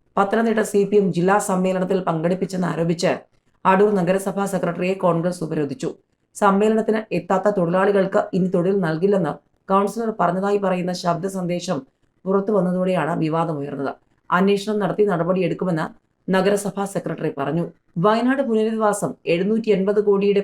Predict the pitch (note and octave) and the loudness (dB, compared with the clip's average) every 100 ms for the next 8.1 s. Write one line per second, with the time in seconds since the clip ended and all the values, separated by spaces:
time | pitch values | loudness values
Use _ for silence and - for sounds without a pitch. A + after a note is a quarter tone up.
0 | G3 E3 - F#3 G3+ E3+ E3+ F3+ G3 F#3+ | 0 -2 0 -2 0 0 0 0 0 -2
1 | F3+ F3+ F3+ D#3 D#3 F3+ F#3 E3+ C#3+ B2 | 0 -2 -4 -4 -2 2 2 2 -2 -4
2 | - _ _ _ - E3+ F#3 G3+ G3+ F#3 | -8 _ _ _ -2 2 4 4 2 2
3 | F3 G3+ F3 F#3+ F#3 E3+ F#3+ F#3+ F#3 E3+ | 2 2 4 2 2 0 0 0 0 0
4 | C#3 B2+ C3 B2+ - - G#3 A3 B3 B3 | -2 -4 -4 -6 -10 -2 0 2 2 2
5 | A3 A3+ A3+ A3+ A#3 F#3+ G3 G3 G3+ G#3 | 4 2 0 -2 0 2 2 0 0 0
6 | - E3+ E3 F3 F#3+ F#3+ F#3 F#3+ E3 F3+ | 0 0 0 2 0 0 0 0 0 0
7 | G3+ F#3+ F#3 F#3+ G3 E3+ D#3 E3+ D#3+ D3+ | 0 0 -2 -2 -2 -2 -2 -4 0 0
8 | A3 | -2